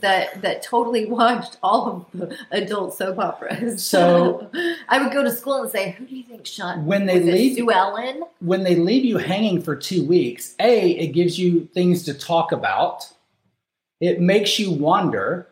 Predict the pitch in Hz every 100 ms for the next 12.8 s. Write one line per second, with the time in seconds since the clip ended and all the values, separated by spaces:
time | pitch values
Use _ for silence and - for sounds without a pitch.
0 | _ _ _ - 170 175 180 180 208 196
1 | 208 175 - 151 151 175 175 - 185 170
2 | 160 - - - _ - 156 202 - 160
3 | 135 135 135 139 139 131 - - 170 185
4 | 170 151 160 156 143 - - 156 208 180
5 | 160 160 135 113 135 170 135 - - 131
6 | 123 123 _ _ - 143 139 - - -
7 | 220 - - 110 101 - 104 98 - -
8 | - _ _ _ - 147 156 185 180 156
9 | 143 147 175 180 160 131 131 117 104 104
10 | 104 113 139 - _ 202 - 254 262 254
11 | 220 170 156 180 233 214 143 139 180 202
12 | 185 156 - - 135 214 226